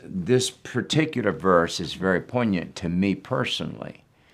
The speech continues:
because I felt like there were so many years that, that I ministered and labored that it seemed like the enemy devoured. And I, and I looked and I felt like I had no harvest to show.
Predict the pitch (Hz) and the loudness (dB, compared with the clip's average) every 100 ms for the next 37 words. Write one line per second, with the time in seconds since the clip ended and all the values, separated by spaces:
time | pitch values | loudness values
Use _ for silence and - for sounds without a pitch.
0 | _ _ _ - 78 98 90 92 92 - | _ _ _ -16 -2 0 4 4 2 4
1 | 107 101 - 90 80 - 82 82 82 78 | 4 4 2 0 0 -4 -10 -8 -6 -6
2 | 73 - 101 95 87 85 80 87 92 87 | -8 -6 0 0 0 -2 -4 0 2 2
3 | 76 76 - 78 73 - - - - _ | 0 -4 -6 -6 -6 -12 -20 -20 -20 _
4 | _ _ _ _ - 80 92 92 87 85 | _ _ _ _ -10 -2 -2 -2 -4 -4
5 | 78 87 90 98 90 - 98 90 76 67 | -4 -2 0 0 -2 -6 -6 -6 -6 -10
6 | - - 82 80 80 85 92 90 85 - | -18 -12 -8 -6 -2 2 2 0 -4 -10
7 | - - - 82 76 71 - 95 87 82 | -12 -16 -10 -8 -8 -8 -6 -4 -4 -4
8 | 78 - 82 87 87 80 76 71 - 80 | -6 -8 -4 -2 -2 -4 -6 -8 -6 -4
9 | 50 50 50 - - _ _ _ _ _ | -2 -2 -4 -10 -20 _ _ _ _ _
10 | _ - - _ - 87 85 82 85 - | _ -20 -20 _ -6 -4 -2 -2 -4 -4
11 | 90 82 80 85 98 107 - 87 85 78 | -2 -2 0 2 2 2 -6 -6 -6 -6
12 | - 92 90 90 87 87 82 90 80 80 | -2 -2 0 -4 -4 -6 -2 -2 -2 -4
13 | 73 - 107 101 80 73 - - - - | -4 2 8 8 6 -4 -8 -10 -8 -4
14 | 107 107 90 - | 0 0 0 -4